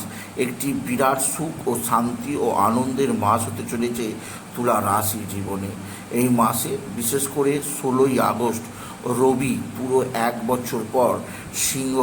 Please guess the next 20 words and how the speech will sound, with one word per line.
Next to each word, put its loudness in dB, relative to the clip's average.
রাশিতে 0
প্রবেশ -4
করছে, -8
অর্থাৎ 0
তুলা 2
রাশির 0
ক্ষেত্রে -6
একাদশপতি 0
রবি 0
একাদশেই 2
প্রবেশ 0
করছে -2
পুরো 0
এক -2
বছর -2
পর। 0
একইভাবে 2
এগারোই 4
আগস্ট 0
বুধ 0